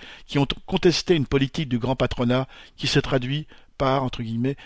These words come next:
des millions pour les actionnaires et rien pour les salariés. Ils n'ont été rejoints par aucune entreprise du groupe Von Roll, en particulier par les deux autres situées à proximité, l'ex-F I M Adel, toute proche, et la Samica,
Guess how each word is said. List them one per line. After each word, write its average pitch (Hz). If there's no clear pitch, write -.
des 131
millions 147
pour 131
les 120
actionnaires 131
et 135
rien 127
pour 127
les 120
salariés. 104
Ils 139
n'ont 151
été 160
rejoints 156
par 117
aucune 160
entreprise 147
du 131
groupe 123
Von 123
Roll, 131
en 139
particulier 143
par 120
les 120
deux 127
autres 135
situées 139
à 123
proximité, 127
l'ex-F -
I 123
M 131
Adel, 120
toute 123
proche, -
et 127
la 123
Samica, 131